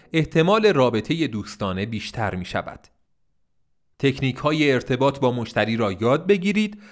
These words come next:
روابط دوستانه با آنها ایجاد کنید و به راحتی مشتری را وادار به خرید نمایید. شما می توانید به راحتی مشتری را به اسم صدا بزنید و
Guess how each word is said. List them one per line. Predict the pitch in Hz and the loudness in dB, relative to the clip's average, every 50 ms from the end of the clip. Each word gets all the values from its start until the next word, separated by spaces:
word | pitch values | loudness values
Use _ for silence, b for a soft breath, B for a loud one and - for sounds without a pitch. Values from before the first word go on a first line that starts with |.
| B B B | B B B
روابط | 190 190 180 190 185 202 220 226 | 2 4 4 4 2 2 2 2
دوستانه | 240 240 185 160 - - - 151 147 165 208 | 0 -2 -2 -8 -6 -2 0 0 0 0 0
با | 214 226 | -2 -2
آنها | 208 202 185 175 196 | -2 0 0 0 0
ایجاد | 190 185 175 156 160 175 175 170 170 | 0 0 0 2 4 4 4 4 0
کنید | - 175 165 160 160 147 127 120 | -2 -2 0 0 -2 -2 0 2
و | 123 123 123 120 B B B B B | 2 2 2 0 B B B B B
به | 92 92 92 | -4 -2 0
راحتی | 92 95 95 92 95 110 107 104 - 175 196 226 | 2 2 2 2 4 2 0 0 0 -2 -2 0
مشتری | 220 185 143 - - - 101 92 98 95 95 | 0 -2 -4 -4 -4 -2 -2 -2 -2 -2 -2
را | 98 98 98 101 98 | 0 0 0 0 0
وادار | 90 82 87 87 87 90 104 120 135 139 | -2 -4 -4 -4 -2 0 2 2 2 2
به | 131 123 117 | 0 -2 -4
خرید | - - - 123 120 123 113 - - | -4 -4 -4 -4 -2 -2 -4 -4 -6
نمایید. | 98 92 87 87 87 82 80 80 - - - - _ _ _ _ _ _ _ _ _ _ _ _ _ _ _ _ _ _ _ _ _ _ | -4 -4 -2 -2 -2 -4 -6 -8 -14 -18 -20 -20 _ _ _ _ _ _ _ _ _ _ _ _ _ _ _ _ _ _ _ _ _ _
شما | - - 139 123 123 127 | -4 -2 0 2 2 2
می | 131 135 | 0 0
توانید | 131 - 143 135 131 127 123 127 123 113 - B B B B | 2 4 4 4 4 2 0 0 -2 -4 -8 B B B B
به | - 175 | 0 2
راحتی | 180 185 175 160 170 180 170 175 - 233 240 | 2 4 2 2 2 0 0 0 -2 -2 0
مشتری | 214 180 - - - 131 120 120 117 | 0 -2 -2 0 0 0 0 0 0
را | 117 120 110 | 0 0 0
به | 95 104 101 110 117 | 0 -2 -2 0 0
اسم | 151 147 - 147 | 0 0 -2 -4
صدا | 135 - 151 147 139 139 131 | -2 -2 0 2 2 2 2
بزنید | 131 131 120 123 123 123 123 120 110 113 110 | 2 2 2 2 0 0 0 -4 -4 -2 0
و | 117 117 | 2 2